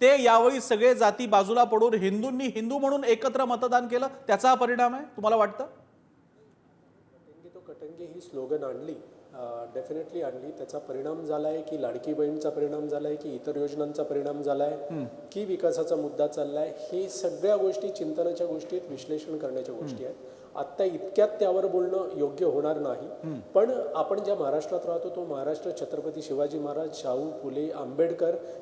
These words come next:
Speaker 2: यांच्या विचारांनी प्रेरित झालेल्या लोकांचा महाराष्ट्र आहे.
Speaker 1: हम्म.
Speaker 2: तिथे "बटेंगे तो कटेंगे" अशा, अ, म्हणजे विभाजनाच्या गोष्टींवर,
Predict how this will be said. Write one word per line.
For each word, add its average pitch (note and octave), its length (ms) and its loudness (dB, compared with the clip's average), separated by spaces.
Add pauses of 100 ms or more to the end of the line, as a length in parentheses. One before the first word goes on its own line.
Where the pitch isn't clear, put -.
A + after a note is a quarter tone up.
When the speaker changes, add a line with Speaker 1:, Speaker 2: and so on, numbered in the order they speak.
Speaker 2:
यांच्या C#3+ 360 4
विचारांनी E3+ 560 4
प्रेरित D#3 600 -4
झालेल्या D3 440 0
लोकांचा C#3+ 500 -2
महाराष्ट्र B2 500 -2
आहे. A2 220 -2
Speaker 1:
हम्म. - 400 -10
Speaker 2:
तिथे G3+ 160 2
"बटेंगे G3 600 2
तो G3+ 140 -4
कटेंगे" F#3 500 -2
अशा, F3 400 -4 (260)
अ, C#3+ 480 0
म्हणजे D3+ 220 0
विभाजनाच्या D3 760 0
गोष्टींवर, F3+ 600 0